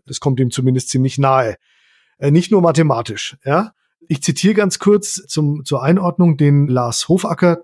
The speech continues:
der wurde da auch zitiert in einem Artikel, der leitet den Forschungsbereich E-Commerce beim E H I,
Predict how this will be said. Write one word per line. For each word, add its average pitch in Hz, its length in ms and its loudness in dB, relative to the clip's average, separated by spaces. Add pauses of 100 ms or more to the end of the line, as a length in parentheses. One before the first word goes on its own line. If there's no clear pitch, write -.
(140)
der 131 120 0
wurde 135 180 2
da 120 80 0
auch 131 160 -6
zitiert 143 360 -6
in 147 60 0
einem 139 100 0
Artikel, 139 320 -2
der 120 200 2
leitet 147 680 0
den 147 100 0
Forschungsbereich 135 880 0
E-Commerce 143 520 0
beim 127 220 0
E 131 160 0
H 117 140 0
I, 202 280 0